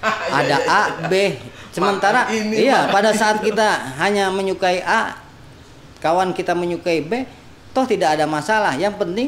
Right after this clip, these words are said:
Speaker 2: kita bisa duduk menikmatinya di meja yang sama kan gitu.
Speaker 1: Iya.
Speaker 2: Politik secukupnya kan.
Speaker 1: Nah.
Speaker 2: Persaudaraan itu selamanya kan.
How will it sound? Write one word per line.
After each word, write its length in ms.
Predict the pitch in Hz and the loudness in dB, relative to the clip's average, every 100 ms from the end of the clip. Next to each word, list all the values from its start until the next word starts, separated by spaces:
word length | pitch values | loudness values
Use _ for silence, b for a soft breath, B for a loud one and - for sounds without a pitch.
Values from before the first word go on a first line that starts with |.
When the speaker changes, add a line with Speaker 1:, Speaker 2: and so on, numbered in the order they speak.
| 269 | -2
Speaker 2:
kita 200 | 214 196 | -2 -2
bisa 400 | 175 175 151 - | 0 0 0 -2
duduk 340 | 139 156 220 | -2 0 0
menikmatinya 640 | 190 175 165 156 135 135 208 | 0 -2 -2 -4 -4 -4 -4
di 100 | 190 | -2
meja 240 | 151 131 | 0 0
yang 160 | 131 120 | 0 0
sama 320 | 113 110 104 | -2 -4 -4
kan 180 | 113 190 | -8 -6
gitu. 180 | 151 113 | -6 -8
Speaker 1:
Iya. 960 | 240 214 185 170 170 - 320 294 - - | -10 -12 -14 -8 -4 0 0 0 0 2
Speaker 2:
Politik 460 | 165 196 202 247 226 - - | 4 4 4 2 0 -6 -12
secukupnya 800 | - 180 175 185 202 160 170 135 | -4 -2 0 0 0 2 0 2
kan. 180 | 175 277 | 2 2
Speaker 1:
Nah. 320 | 180 147 120 113 - | 2 -2 -6 -10 -10
Speaker 2:
Persaudaraan 800 | - 143 165 156 151 143 139 139 | -4 -2 2 2 2 2 2 2
itu 180 | 139 135 | 0 0
selamanya 640 | 175 143 110 127 151 110 | 0 2 2 0 -2 -4
kan. 100 | 98 | -6